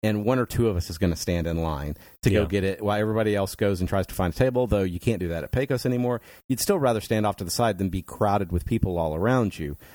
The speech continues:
Speaker 2: Yeah.
Speaker 1: Um, and, you know, that's when I would prefer, let's all go sit down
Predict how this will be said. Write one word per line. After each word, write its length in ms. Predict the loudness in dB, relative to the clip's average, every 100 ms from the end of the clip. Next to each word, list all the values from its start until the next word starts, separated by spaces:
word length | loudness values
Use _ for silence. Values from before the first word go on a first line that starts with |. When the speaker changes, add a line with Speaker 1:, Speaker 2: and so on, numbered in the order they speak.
| -8
Speaker 2:
Yeah. 180 | -4 0
Speaker 1:
Um, 500 | 0 0 0 -2 -4 -8 -4
and, 320 | 0 0 -2 -6
you 120 | -2 0
know, 220 | -2 -4 -16 _ _ 4
that's 240 | 6 6
when 120 | 0 0
I 60 | 0
would 100 | -2
prefer, 360 | 0 2 2
let's 260 | 2 -2 0
all 260 | 0 0
go 160 | 0 -2
sit 240 | 0 -4
down 380 | -4 -4 0 -2